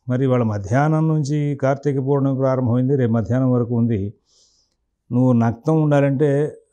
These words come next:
అడిగితే కనుక మరి సంకల్పానికి రేపు ఉంది కదా అని చెప్పి రేపటి రోజు నక్తం చెప్తావా? "కార్తీక పౌర్ణమి ఉపవాసం ఉందాం అనుకుంటున్నానండి" అంటే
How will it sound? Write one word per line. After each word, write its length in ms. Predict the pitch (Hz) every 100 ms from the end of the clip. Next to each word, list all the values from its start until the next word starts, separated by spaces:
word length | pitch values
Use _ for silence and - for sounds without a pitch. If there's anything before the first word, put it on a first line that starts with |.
| -
అడిగితే 380 | 117 139 135 147
కనుక 540 | 143 139 143 139 156 - _ _ _ _ 123
మరి 100 | 117
సంకల్పానికి 640 | 127 135 160 151 156 143
రేపు 200 | 143 131
ఉంది 240 | 143 143
కదా 300 | 139 135 139 - -
అని 120 | 123
చెప్పి 160 | 135 120
రేపటి 360 | 113 127 135 131
రోజు 300 | 143 135 123
నక్తం 300 | 117 127 117
చెప్తావా? 520 | - 98 90 107 107 - _ _ _ _ _ _ _ _ _ -
"కార్తీక 380 | 127 - 143 123
పౌర్ణమి 220 | 131 127
ఉపవాసం 360 | 110 117 113 117
ఉందాం 160 | 113
అనుకుంటున్నానండి" 500 | 113 104 101 104 98
అంటే 340 | 92 92 98